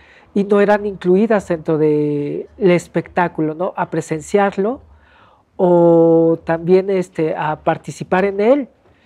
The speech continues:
Entonces eso fue lo que nos empezó a dar como que curiosidad y la intriga y a in-,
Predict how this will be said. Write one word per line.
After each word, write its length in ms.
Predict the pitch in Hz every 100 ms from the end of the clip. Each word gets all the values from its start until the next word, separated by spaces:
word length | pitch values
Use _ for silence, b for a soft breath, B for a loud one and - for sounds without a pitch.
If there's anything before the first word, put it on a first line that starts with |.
| b b b b
Entonces 340 | b 190 175 202
eso 100 | 208
fue 160 | -
lo 140 | 202 202
que 100 | 190
nos 420 | 180 - - - - -
empezó 360 | 175 165 160 180
a 80 |
dar 260 | 180 180 185
como 200 | 190 180
que 80 | 147
curiosidad 720 | 160 147 147 - 151 165 170
y 180 | 170 151
la 140 | 143 139
intriga 680 | 143 - 180 175 165 196 b b b b b b 294
y 140 | 175
a 160 | 165 170
in-, 180 | 165